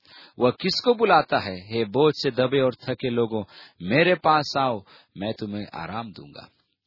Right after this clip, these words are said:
मनुष्य के भारी बोझ क्या हैं? आप अपने जीवन का कौन सा बोझ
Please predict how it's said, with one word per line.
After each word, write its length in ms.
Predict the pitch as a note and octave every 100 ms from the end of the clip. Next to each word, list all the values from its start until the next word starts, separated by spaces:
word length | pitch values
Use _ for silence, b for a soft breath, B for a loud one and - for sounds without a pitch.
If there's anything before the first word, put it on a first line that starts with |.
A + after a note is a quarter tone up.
| b b b b -
मनुष्य 460 | A2+ E3 E3 - E3
के 160 | D3
भारी 440 | G#2+ - A#2+ D#3 D3+
बोझ 280 | A#2 D#3+ D3+ -
क्या 160 | F3 F3+
हैं? 320 | A2+ - _ _ _ _ _ _
आप 220 | - A#2 B2
अपने 260 | - A#2
जीवन 300 | F#2+ C#3+ D3+
का 120 | D3
कौन 340 | C#3+ - F3+ G#3
सा 160 | F#3
बोझ 280 | D3 C#3 D3